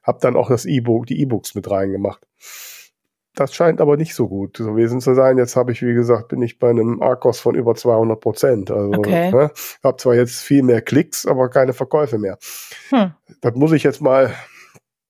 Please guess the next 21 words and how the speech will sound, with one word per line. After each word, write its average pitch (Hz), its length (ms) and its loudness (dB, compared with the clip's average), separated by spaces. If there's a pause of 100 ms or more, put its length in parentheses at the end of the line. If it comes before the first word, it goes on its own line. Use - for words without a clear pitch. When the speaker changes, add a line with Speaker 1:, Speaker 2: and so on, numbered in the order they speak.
(100)
Speaker 1:
also 160 180 0
man 151 100 2
braucht 156 240 2
ja 156 60 4
da 135 140 4
Geduld. 127 420 2
Er 131 100 4
sagt 127 180 -2
ja 120 100 2
auch, 131 240 2
man 117 120 2
muss 120 200 -2
mindestens 113 360 -2
vier 117 220 2
Wochen 107 240 -2
laufen 127 380 0
lassen 123 480 0
und 107 160 -6
man 107 160 -4
braucht 107 280 0
mindestens 113 400 -2